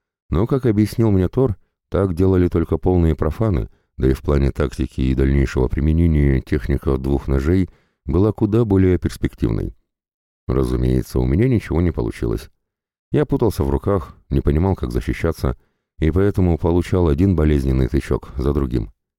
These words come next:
Пусть ножи и не были заточены, ощущения все равно были, мягко говоря, неприятными. Но я все равно терпел, потому что больше ничего не оставалось. В общем, к концу первой тренировки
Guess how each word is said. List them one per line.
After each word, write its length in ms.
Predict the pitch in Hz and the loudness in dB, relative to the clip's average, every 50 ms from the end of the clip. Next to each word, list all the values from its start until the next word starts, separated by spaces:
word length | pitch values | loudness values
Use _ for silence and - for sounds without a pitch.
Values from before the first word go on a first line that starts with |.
| _ _ _ _ _ _ - | _ _ _ _ _ _ -6
Пусть 240 | - - 71 - - | -2 -2 -2 0 0
ножи 380 | 76 69 58 64 69 67 65 64 | -2 -2 0 0 2 2 2 2
и 60 | 64 | 2
не 120 | 82 117 | 2 0
были 180 | 117 104 80 65 | 2 0 0 0
заточены, 600 | 62 62 64 - - 64 - - 62 60 58 57 - _ _ _ _ _ _ _ _ | 0 -2 -4 -2 -4 -4 -4 -4 -4 -4 -4 -6 -8 _ _ _ _ _ _ _ _
ощущения 680 | - 101 - - 113 - - - 120 127 143 143 143 135 | -6 -4 -2 -2 -2 -2 0 0 0 2 2 2 0 0
все 160 | - - 120 | 0 -2 -2
равно 300 | 117 113 90 78 87 104 | 0 2 2 2 2 2
были, 280 | 113 107 101 98 95 90 | 2 2 2 4 4 4
мягко 340 | 80 80 85 82 - - 82 | 2 2 0 -2 -2 -4 -4
говоря, 480 | 71 71 71 67 67 69 80 92 92 - - | -2 0 0 0 2 2 0 0 -2 -2 -2
неприятными. 840 | - 73 82 - - 90 67 58 57 - - 64 60 58 60 - - _ _ _ _ _ _ _ _ _ _ _ _ - | -2 0 0 0 -2 -2 -2 -2 -4 -4 -4 -2 -2 -2 -2 -4 -8 _ _ _ _ _ _ _ _ _ _ _ _ -2
Но 80 | 80 | 0
я 160 | 80 87 85 | 2 2 0
все 160 | 80 - - 80 | -2 -2 -2 0
равно 220 | 78 80 80 73 | 2 2 2 0
терпел, 360 | - 78 69 - 64 58 53 - - _ _ _ _ _ | 0 -2 -2 -2 -2 -4 -4 -6 -12 _ _ _ _ _
потому 320 | - - 69 - 80 76 67 | -8 -6 -2 0 0 0 0
что 180 | - - - | -2 -4 -4
больше 340 | 71 78 104 120 117 - 98 | -2 0 0 0 0 0 -2
ничего 280 | 85 71 - - 65 71 | -2 -2 -2 -2 0 0
не 80 | 71 | 0
оставалось. 560 | 64 60 - - - 57 53 52 50 - - _ _ _ _ _ _ _ _ _ _ _ _ _ _ _ _ _ | 0 -2 -4 -4 -4 -4 -4 -4 -6 -10 -12 _ _ _ _ _ _ _ _ _ _ _ _ _ _ _ _ _
В 120 | - 76 80 | -2 0 0
общем, 340 | 85 - - - 76 71 - | 0 0 0 -2 -2 -2 -2
к 60 | - | -2
концу 380 | - 82 76 73 - - 78 | -2 -2 -2 -2 -2 -2 -2
первой 320 | - - 76 71 65 65 62 | 0 0 0 2 2 0 0
тренировки 720 | - 67 65 67 67 67 76 73 - - 69 65 62 57 | 0 0 0 0 2 2 0 -2 -2 -2 -2 0 0 -2